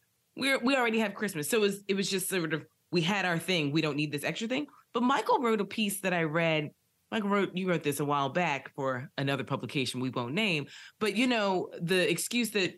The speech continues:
that people always say, it's like, "Oh, it's a made-up holiday." And you wrote, "Well, every holiday is a made-up holiday." <laughs> Like, so I'm, I'm curious, is, is it because Kwanzaa's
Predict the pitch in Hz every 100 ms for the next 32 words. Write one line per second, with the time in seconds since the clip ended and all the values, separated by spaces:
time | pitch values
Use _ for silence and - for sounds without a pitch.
0 | - 180 214 208 180 160 160 160 156 151
1 | 226 202 156 156 196 170 180 214 202 131
2 | 131 - - - 226 294 254 233 220 -
3 | 233 339 403 539 508 285 220 202 180 170
4 | 175 156 151 165 131 - 277 - 320 320
5 | 311 277 - _ _ _ - 285 240 269
6 | - 254 240 - 453 392 - 226 - _
7 | _ _ - 226 220 202 220 214 233 220
8 | - - 226 214 190